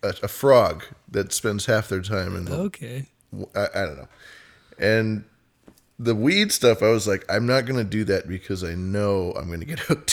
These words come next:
Speaker 1: to it." <laughs> So I just didn't. There's certain things in life I just avoid 'cause I know it'll fuck me. Like
Speaker 2: Yeah.
Speaker 1: World of Warcraft.
Speaker 2: <laughs>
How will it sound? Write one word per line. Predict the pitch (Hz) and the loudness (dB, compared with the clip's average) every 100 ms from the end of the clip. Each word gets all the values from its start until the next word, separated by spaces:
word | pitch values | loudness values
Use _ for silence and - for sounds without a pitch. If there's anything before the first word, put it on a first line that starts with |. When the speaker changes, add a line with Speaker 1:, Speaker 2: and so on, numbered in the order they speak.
| - | 2
Speaker 1:
to | - - | 0 -2
it." | 233 277 240 202 165 156 196 | -6 -8 -2 -2 0 -2 -2
<laughs> | |
So | 180 196 156 | 2 4 6
I | 151 | 4
just | - 170 - - | 2 0 -2 -4
didn't. | - 147 135 127 - - - _ | 2 2 0 -6 -14 -20 -20 _
There's | 143 139 | 0 4
certain | 175 170 | 4 4
things | 175 170 | 4 2
in | 147 | 0
life | 117 120 117 | 4 4 4
I | 113 | 2
just | 107 107 | 2 -2
avoid | 104 - 104 95 | -6 -2 -2 -2
'cause | 95 92 | -4 -4
I | 92 | -4
know | 95 95 | -2 -2
it'll | 80 | -4
fuck | - 87 - | -6 -6 -6
me. | 76 71 | -14 -12
Like | 92 85 - - | -8 -8 -10 -10
Speaker 2:
Yeah. | 120 117 120 - | -10 -6 -8 2
Speaker 1:
World | 113 107 | 4 4
of | |
Warcraft. | 107 110 - 117 131 - - _ - | 4 2 4 4 4 -4 -20 _ 2
Speaker 2:
<laughs> | - | 6